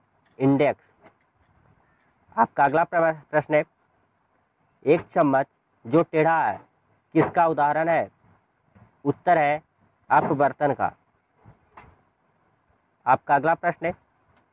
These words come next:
वास्तविक सूर्योदय से दो मिनट पहले सूर्य दिखना और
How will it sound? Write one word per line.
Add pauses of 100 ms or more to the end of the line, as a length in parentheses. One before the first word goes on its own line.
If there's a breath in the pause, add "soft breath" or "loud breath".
(1120)
वास्तविक
सूर्योदय
से (340)
दो
मिनट
पहले
सूर्य
दिखना (340)
और